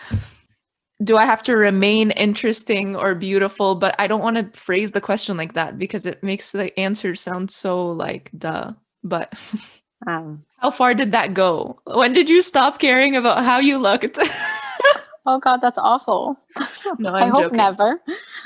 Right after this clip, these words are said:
Speaker 1: I know, I'm
Speaker 2: Um,
Speaker 1: joking. But I meant, like, when, when, when did you get that comfortable, I guess? Like, if you've been dating for a
Speaker 2: Yeah.
Speaker 1: while and you're still kind of worried, like, "Oh, I, I, he can't see me like this. Like, I have to look a certain way." When, when do you stop and, like, reassess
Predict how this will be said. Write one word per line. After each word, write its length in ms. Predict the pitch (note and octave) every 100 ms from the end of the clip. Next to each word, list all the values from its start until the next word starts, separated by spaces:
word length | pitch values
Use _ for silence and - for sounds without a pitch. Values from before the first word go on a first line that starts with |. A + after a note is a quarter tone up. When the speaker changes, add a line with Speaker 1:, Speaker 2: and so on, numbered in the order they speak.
| C4 -
Speaker 1:
I 160 | F#3
know, 120 | F#3+
I'm 140 | G3 G3
Speaker 2:
Um, 40 |
Speaker 1:
joking. 460 | G#3+ G3 G3 F#3 E3
But 140 | A#3 -
I 100 | A#3+
meant, 220 | B3+ -
like, 180 | C4 B3+
when, 280 | A#3+ C4 B3
when, 220 | A#3+ B3 B3
when 260 | - A#3
did 160 | A3+ A#3
you 100 | A3+
get 220 | G3 F#3+ -
that 220 | F3+ -
comfortable, 680 | F3 F#3+ - F#3 E3 - - _ -
I 120 | F#3+
guess? 420 | F#3 G#3 - - _
Like, 200 | - G#3
if 140 | A#3+ A3+
you've 140 | A3+
been 100 | A#3
dating 240 | A#3 A#3 A#3
for 80 |
a 40 | F3+
Speaker 2:
Yeah. 60 | G3
Speaker 1:
while 180 | G3+
and 100 | G#3+ G3+
you're 80 | G#3
still 180 | - A#3+
kind 260 | C4 A#3+
of 80 | A3
worried, 320 | F#3 G3 G3+
like, 280 | F#3 F#3 -
"Oh, 240 | G#3 G3+ F3 - _ -
I, 120 | G3+
I, 160 | - G3
he 140 | - G#3
can't 240 | A#3 G3+
see 160 | - G3+
me 140 | G3
like 180 | F#3 F3
this. 180 | E3 -
Like, 140 | F3
I 60 | G3
have 160 | G3
to 320 | - F3 E3+ - _ _ _ _
look 340 | G3+ F#3+ - - _
a 80 | F#3+
certain 380 | - G3 F#3 F3+
way." 200 | F3 D#3+
When, 320 | E3+ G3 F#3
when 160 | F#3+ F#3+
do 60 |
you 60 | F#3+
stop 400 | G#3 G3 F#3 -
and, 160 | F#3 E3
like, 220 | E3+ -
reassess 640 | F3 E3+ - - - -